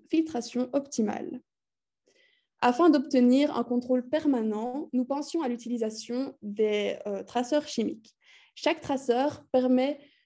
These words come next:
de la mise en évidence d'une molécule, euh, en réagissant avec la matière étudiée. Il serait donc intéressant d'avoir des bacs tampons où chacun contiendrait un traceur qui permettrait de vérifier un paramètre précis, comme notamment l'azote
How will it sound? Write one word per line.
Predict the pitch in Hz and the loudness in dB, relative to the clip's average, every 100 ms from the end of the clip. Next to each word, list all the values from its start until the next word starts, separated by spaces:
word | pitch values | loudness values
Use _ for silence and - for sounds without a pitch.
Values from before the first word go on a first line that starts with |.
| _ - | _ -6
de | 226 | -2
la | 220 233 240 | -2 0 2
mise | 311 311 | 2 2
en | |
évidence | 262 247 226 247 277 | 2 0 0 0 0
d'une | 254 294 | 2 2
molécule, | 294 240 - 233 254 381 466 - _ _ _ _ _ - 254 | 2 -2 -4 -4 2 2 0 -10 _ _ _ _ _ -12 -8
euh, | 240 233 233 - | -6 -8 -12 -4
en | 247 | -2
réagissant | 269 294 277 330 | 0 0 0 0
avec | 330 | 0
la | 262 | 2
matière | 240 247 311 311 311 | 0 -2 -2 -4 -2
étudiée. | 302 320 240 202 - - _ _ _ _ _ _ - | -4 -2 -4 -6 -8 -12 _ _ _ _ _ _ -4
Il | 269 | -2
serait | 247 240 | 0 0
donc | 294 | 0
intéressant | 285 262 247 233 240 247 311 320 | -2 -4 -4 -6 -6 -4 -6 -4
d'avoir | 240 254 262 | -2 0 0
des | 226 | -2
bacs | 214 269 320 | -2 -4 -6
tampons | 285 247 - - - _ _ - | -6 -6 -8 -16 -18 _ _ -6
où | 277 | -4
chacun | 285 285 320 | -2 -4 -4
contiendrait | 330 277 262 247 247 233 | -4 -4 -2 -2 -4 -4
un | 294 | -6
traceur | 302 262 247 226 240 | -4 -6 -4 -4 -4
qui | 247 | -6
permettrait | 254 247 240 285 | -4 -2 -2 -4
de | 247 | -4
vérifier | 226 233 233 - 254 254 | -4 -6 -8 -8 -8 -6
un | 240 | -6
paramètre | 240 240 240 240 - | -6 -4 -4 -4 -8
précis, | 285 277 - 254 - | -8 -6 -6 -6 -6
comme | - 226 | -4 -2
notamment | 226 226 226 233 | 0 0 0 0
l'azote | 233 233 226 233 277 - | 2 2 4 2 0 -6